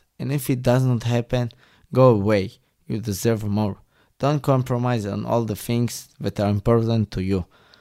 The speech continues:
but do compromise on what is not a big deal for you,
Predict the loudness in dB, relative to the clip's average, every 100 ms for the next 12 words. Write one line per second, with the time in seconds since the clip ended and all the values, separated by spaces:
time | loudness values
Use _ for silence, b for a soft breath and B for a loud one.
0 | b -4 2 2 2 2 0 0 0 -2
1 | -2 -6 b b b -4 2 4 4 2
2 | -2 0 0 0 0 0 0 -2 -2 -4
3 | -6 -6 -8